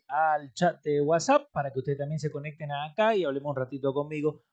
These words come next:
para que tengan un poquito más de contenido y también preguntas o cosas que podamos hablar porque todos estamos metidos en esto juntos.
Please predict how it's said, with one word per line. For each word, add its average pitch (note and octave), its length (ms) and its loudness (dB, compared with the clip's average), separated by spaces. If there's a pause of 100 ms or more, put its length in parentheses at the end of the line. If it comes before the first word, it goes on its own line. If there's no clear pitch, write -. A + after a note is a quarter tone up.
para A2 240 -4
que G#2 80 -14
tengan A#2+ 280 -10
un A2 60 -8
poquito A#2 240 -8
más A#2+ 140 -6
de - 40 -8
contenido D3 480 0
y G3 120 -6
también G#3 260 0
preguntas G3+ 480 2
o - 20 -6
cosas E3 240 -2
que D3+ 80 -2
podamos C3+ 360 -4
hablar C#3 320 0
porque C3+ 220 -16
todos E3+ 200 4
estamos D#3 280 -2
metidos C3 280 -8
en B2 60 -8
esto A#2+ 160 -14
juntos. - 420 -14